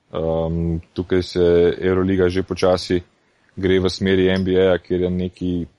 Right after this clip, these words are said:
tako imenovani redni del sezone, ni še tako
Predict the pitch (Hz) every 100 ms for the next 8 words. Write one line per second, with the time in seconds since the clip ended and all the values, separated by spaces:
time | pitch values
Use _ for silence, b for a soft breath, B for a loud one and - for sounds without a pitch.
0 | _ - - 92 90 92 98 90 92 92
1 | 87 92 87 87 87 92 92 87 85 82
2 | - _ _ _ _ - 101 - 87 87
3 | 98